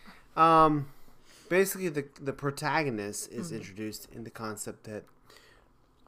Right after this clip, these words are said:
Speaker 1: and, and Kirk, feel free to jump in,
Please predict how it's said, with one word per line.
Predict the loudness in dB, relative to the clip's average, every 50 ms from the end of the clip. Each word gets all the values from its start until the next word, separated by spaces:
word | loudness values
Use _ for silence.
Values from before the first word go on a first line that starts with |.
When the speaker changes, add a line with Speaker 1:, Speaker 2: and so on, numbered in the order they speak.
| -20 -20 _ _ _ _ _ _ _ -14
Speaker 1:
and, | -12 -12 -12 -12 -12
and | -14 -12 -10
Kirk, | -8 -8 -8 -10 -12 -20 -20 -20 -10 0
feel | 2 2 2
free | 4 2 0
to | 0 2
jump | 0 -2 -2 -2
in, | -6 -6 -6